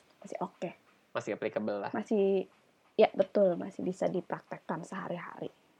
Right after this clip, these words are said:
Speaker 2: Kalau buat,
Speaker 1: Nah, kalau enggak
Speaker 2: eh,
Speaker 1: gimana, Re?
Speaker 2: kalau enggak, itu nanti kita bahas lagi di episode yang lain,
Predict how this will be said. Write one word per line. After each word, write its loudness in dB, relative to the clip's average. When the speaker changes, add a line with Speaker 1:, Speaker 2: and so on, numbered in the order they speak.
Speaker 2:
Kalau 2
buat, 6
Speaker 1:
Nah, 2
kalau 6
enggak 8
Speaker 2:
eh, 8
Speaker 1:
gimana, 6
Re? -4
Speaker 2:
kalau 8
enggak, 10
itu 2
nanti 8
kita 6
bahas 8
lagi 8
di 2
episode 2
yang 4
lain, 6